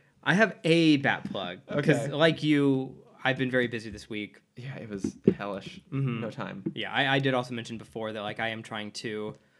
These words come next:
Speaker 1: plow through the, the Marvel Cinematic Universe before Infinity War.
Speaker 2: So how far are you?
Speaker 1: Three movies.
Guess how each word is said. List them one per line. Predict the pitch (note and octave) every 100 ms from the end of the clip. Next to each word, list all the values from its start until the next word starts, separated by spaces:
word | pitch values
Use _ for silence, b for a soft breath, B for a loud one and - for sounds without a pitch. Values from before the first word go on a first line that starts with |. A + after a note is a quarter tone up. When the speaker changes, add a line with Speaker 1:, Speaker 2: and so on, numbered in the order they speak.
| b b _
Speaker 1:
plow | - B2 A#2
through | A#2+ B2 A2+
the, | A2 G#2+ G#2+ A2
the | A#2+ A2 A2 B2
Marvel | B2 A2+ A2
Cinematic | A#2+ A2+ G#2 G2+
Universe | G#2+ G#2 G#2 G#2
before | G#2+ - G#2 G2 G2+ A2 _
Infinity | - - G#2 G2+
War. | G2 G2 G2+ - -
Speaker 2:
So | D#3
how | C#3 C3
far | C3
are | A2+
you? | G#2+ G#2 G2+ _ _ _ -
Speaker 1:
Three | B2 B2 A#2+
movies. | A2+ A#2 C3